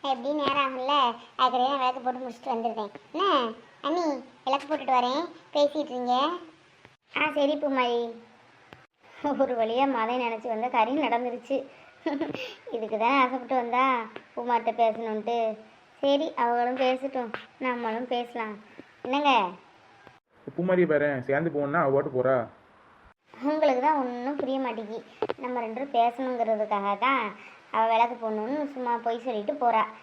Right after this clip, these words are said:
Speaker 1: விளக்கெல்லாம் ஒண்ணு போடல, வேணா பாருங்க, அங்கிட்டு தான் போய் நிப்பா. அ, பரவாயில்ல, பூமாரிக்கு இம்புட்டாச்சும் அறிவு இருக்குதே, அண்ணனும் அண்ணியும் பேசிட்டோன்னு.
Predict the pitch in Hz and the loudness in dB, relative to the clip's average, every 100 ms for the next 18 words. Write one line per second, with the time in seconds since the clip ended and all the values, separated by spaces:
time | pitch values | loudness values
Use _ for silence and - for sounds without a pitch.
0 | - 240 247 233 226 262 254 233 226 214 | -6 0 0 0 -2 -2 -2 2 2 4
1 | 208 254 269 277 - - 240 226 247 240 | 4 4 2 0 -8 -4 -2 0 2 4
2 | 220 220 220 220 214 233 247 220 214 220 | 4 0 -4 -2 -2 0 -2 -4 0 -2
3 | - - - - 202 214 220 269 294 285 | -2 -14 -10 -6 -2 0 2 4 4 2
4 | - - 254 254 247 240 254 - 240 214 | -4 -8 -4 -2 -4 -6 -10 -10 -10 -2
5 | 220 240 262 262 285 277 254 262 247 233 | 2 4 4 2 0 0 0 -2 -2 0
6 | 220 202 196 - - - 220 220 220 214 | 2 2 0 -8 -20 -8 -4 -4 -4 -4
7 | 214 233 233 226 226 - 226 214 | -4 -2 0 0 -2 -4 -2 -2